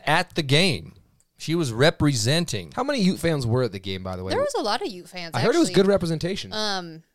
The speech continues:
Speaker 3: I mean, we w-, we saw a ton the day before, walking around downtown Seattle and
Speaker 2: Okay.
Speaker 3: everything,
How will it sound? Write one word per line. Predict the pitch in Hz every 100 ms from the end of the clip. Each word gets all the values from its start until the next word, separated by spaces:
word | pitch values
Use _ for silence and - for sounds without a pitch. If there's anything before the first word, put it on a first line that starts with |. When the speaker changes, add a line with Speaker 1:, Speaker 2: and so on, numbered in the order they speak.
| _ -
Speaker 3:
I | 214
mean, | 226
we | 220
w-, | 220 202 -
we | 214 208
saw | 262 254 175
a |
ton | - - 247 175
the | 170
day | 170 170
before, | 165 - 160 156 165
walking | 160 156 170
around | 165 160 160
downtown | 165 165 160 160 156
Seattle | - 160 156 160 165
and | 165
Speaker 2:
Okay. |
Speaker 3:
everything, | 156 160 170 160 160